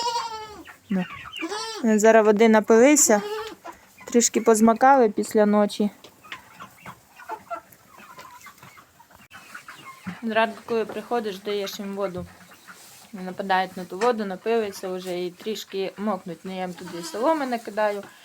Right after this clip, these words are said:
Там, е, як ви бачили, двері вузькі. Це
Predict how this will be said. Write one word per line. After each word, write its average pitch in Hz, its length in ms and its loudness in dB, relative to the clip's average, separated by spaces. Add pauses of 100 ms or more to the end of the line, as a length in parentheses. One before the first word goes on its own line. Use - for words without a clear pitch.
(300)
Там, 214 340 -8
е, 208 320 -2
як 403 180 -6
ви 220 80 -8
бачили, 214 560 -4 (1080)
двері 208 360 0
вузькі. 262 520 -4 (1080)
Це 214 180 -6